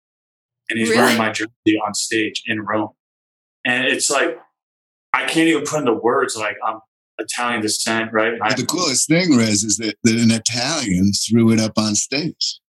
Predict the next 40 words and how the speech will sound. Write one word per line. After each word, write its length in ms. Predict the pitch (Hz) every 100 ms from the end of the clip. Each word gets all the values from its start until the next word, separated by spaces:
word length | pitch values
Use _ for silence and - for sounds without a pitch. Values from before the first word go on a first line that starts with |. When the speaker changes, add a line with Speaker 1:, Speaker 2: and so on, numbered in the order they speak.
| _ _ _
Speaker 1:
That's 280 | 143 151 147
right. 280 | 175 - -
Speaker 3:
That 160 | - 123
was 140 | 110
the 100 | 104
coolest 400 | 123 151 165 117
part. 220 | - - - - -
Speaker 1:
<laughs> 200 | 480 -
Speaker 3:
Yeah. 200 | - - - _ - -
Speaker 1:
It's 260 | - - -
just, 280 | - 196 170
you 60 | 185
don't 220 | 226 -
see 380 | - - 160 175
that. 400 | 139 110 101 - -
And 340 | 127 131 139
I'm 100 | 147
not, 280 | 175 160 - - _ _ _ _ _ _ _
I'm 80 | 147
not 220 | 165 - -
older 360 | 131 143 131 117
by 180 | 110
any 180 | 117 120 110
means, 260 | 160 151
but 80 | 117
you 100 | 117
just 260 | - - -
don't 220 | 151 147
see 580 | - - 139 143 139 127
the, 220 | 110 - - _ _ _ _ _ _ _ _ _ - -
the 100 | -
connection, 560 | 135 151 147 175 - - 160
I 80 | 135 -
feel 100 | 143 131
like, 320 | 120 113 -
with 200 | 120 120
the 80 | 113
musicians 640 | 117 110 123 131 - 113
and 100 |
the 80 | 104